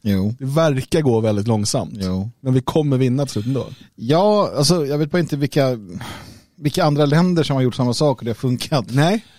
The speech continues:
Speaker 2: men Sverige l-, bryter ny mark.
Speaker 1: Vi ska tråka ut de kriminella som Fresh <laughs> Sushi säger.
Speaker 2: Ja.
Speaker 1: Ja.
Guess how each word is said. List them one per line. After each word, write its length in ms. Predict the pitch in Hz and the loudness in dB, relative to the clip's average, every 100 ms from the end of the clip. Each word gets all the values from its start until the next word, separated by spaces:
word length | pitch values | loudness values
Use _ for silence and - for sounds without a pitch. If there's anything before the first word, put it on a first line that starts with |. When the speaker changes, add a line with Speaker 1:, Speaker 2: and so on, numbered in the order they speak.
| _ | _
Speaker 2:
men 180 | 127 131 | -6 -4
Sverige 640 | - 156 170 175 170 151 | 0 2 4 4 4 2
l-, 180 | 139 147 - 120 | -2 -6 -8 -20
bryter 580 | 151 160 156 - - | -2 2 2 0 -2
ny 120 | 185 175 | 0 0
mark. 420 | 170 151 - 135 _ | 0 -2 -2 -4 _
Speaker 1:
Vi 100 | 143 | -4
ska 140 | 135 | -2
tråka 360 | 151 170 156 151 | -2 2 2 4
ut 180 | 160 - | 2 2
de 120 | 123 | -2
kriminella 500 | - 120 131 147 131 | 0 2 4 2 0
som 200 | - 110 | -2 -4
Fresh 360 | - 107 107 - | -2 -2 -2 -6
<laughs> 60 | - | -6
Sushi 420 | - 143 - 113 | -4 -4 -4 -6
säger. 320 | - 101 - - | -6 -10 -12 -8
Speaker 2:
Ja. 240 | 135 - - | -8 -8 -10
Speaker 1:
Ja. 140 | 110 | -10